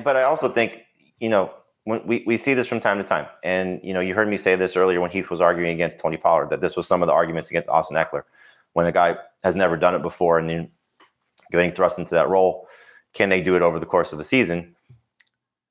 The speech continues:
This is still a guy that struggled to take away production from Dalvin Cook in terms of Madison.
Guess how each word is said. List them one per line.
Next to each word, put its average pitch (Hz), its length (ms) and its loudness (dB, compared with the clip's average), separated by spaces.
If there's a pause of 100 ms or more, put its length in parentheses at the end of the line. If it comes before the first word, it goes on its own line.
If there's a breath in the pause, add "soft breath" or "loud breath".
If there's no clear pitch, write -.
(480)
This 120 200 0
is 123 100 4
still 117 460 0
a 98 60 2
guy 104 200 2
that 92 180 0
struggled 95 340 0
to 82 220 -8 (260)
take 135 240 -2
away 113 280 4
production 87 540 -2
from 80 140 -8
Dalvin 78 300 0
Cook - 260 -12 (640)
in 90 80 -6
terms 85 220 -2
of 80 60 -4
Madison. 73 400 -4